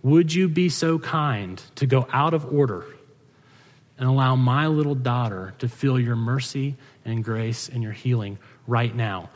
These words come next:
Do you see this? This is what faith is. If you're looking to understand what faith is, it is a rightless assertiveness. It is a rightless, R I G H T dash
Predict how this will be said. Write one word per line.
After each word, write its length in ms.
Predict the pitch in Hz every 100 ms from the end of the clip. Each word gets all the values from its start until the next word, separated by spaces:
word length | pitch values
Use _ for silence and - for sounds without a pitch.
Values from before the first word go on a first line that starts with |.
| -
Do 120 | - 165
you 80 |
see 240 | 160 - 196
this? 200 | 190 190
This 160 | 196
is 120 | 202 190
what 180 | 156
faith 300 | - 147 135
is. 120 | 120 110
If 120 | 113
you're 100 | 131
looking 320 | 143 165 202
to 60 | 180
understand 420 | 180 - 151 143
what 160 | 131
faith 320 | - 135 127 113
is, 220 | 101 -
it 200 | 135 156
is 360 | 165 143 117 117
a 100 | -
rightless 960 | 117 107 117 147 147 180 196 - - - - _ _ - - -
assertiveness. 840 | 123 - 135 127 92 - - - - _ - - -
It 160 | 147
is 120 | 160 135
a 80 | 131
rightless, 560 | 110 120 175 127 127
R 200 | 131 139
I 120 | 156 151
G 160 | 147
H 160 | 143 -
T 180 | 156 139
dash 380 | 123 123 120